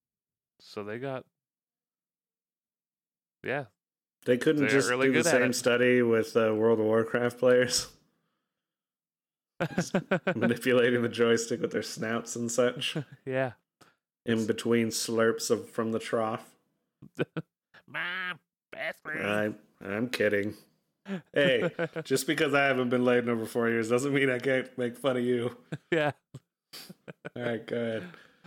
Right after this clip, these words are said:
Speaker 1: Uh, well, the, apparently, the higher levels, even the one Ivory, the little piggy, was, like, getting it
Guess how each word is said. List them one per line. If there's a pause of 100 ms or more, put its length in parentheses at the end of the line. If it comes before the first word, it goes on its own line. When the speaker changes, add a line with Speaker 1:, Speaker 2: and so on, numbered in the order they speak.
(380)
Speaker 1:
Uh, (240)
well, (100)
the,
apparently, (140)
the
higher
levels,
even
the
one (420)
Ivory,
the
little
piggy, (460)
was, (420)
like, (360)
getting
it